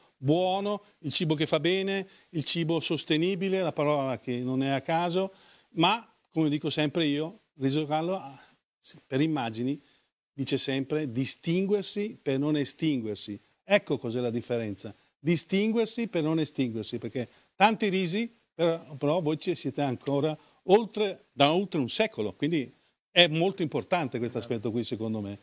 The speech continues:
Speaker 1: Quindi abbiamo visto già una, una cosa molto importante, l'aspetto di marketing e di comunicazione.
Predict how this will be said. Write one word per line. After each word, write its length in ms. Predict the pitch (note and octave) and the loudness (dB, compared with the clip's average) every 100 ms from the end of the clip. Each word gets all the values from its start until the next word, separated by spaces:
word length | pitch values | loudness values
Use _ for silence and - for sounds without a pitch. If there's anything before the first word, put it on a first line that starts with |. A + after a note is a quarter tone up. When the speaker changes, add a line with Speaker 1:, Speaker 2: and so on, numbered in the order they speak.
| _ _ - _ | _ _ -20 _
Speaker 1:
Quindi 180 | F#3 F3+ | 0 0
abbiamo 220 | F3 E3+ | 0 0
visto 500 | G3 - F3 C#3+ - _ | 0 0 0 -2 -6 _
già 300 | D3 G3+ A3 | 2 4 4
una, 320 | G3+ F3 C#3+ | 0 0 0
una 260 | C#3 C#3 C3+ | -2 -2 0
cosa 300 | D#3 C#3+ C#3 | 0 2 2
molto 220 | C#3 B2+ | 0 -2
importante, 640 | C3+ E3+ G3+ G3+ - C3 | -4 -2 0 0 -2 -4
l'aspetto 420 | B2+ A#2 D3 C3+ | -4 0 0 2
di 80 | C3 | 0
marketing 500 | C3 C#3+ B2 C3 C3 | 0 -2 -2 -4 -2
e 20 | |
di 60 | B2+ | -2
comunicazione. 760 | B2 D3 D3+ F3+ - G3+ G#3 | -2 -4 -2 -4 -2 0 -2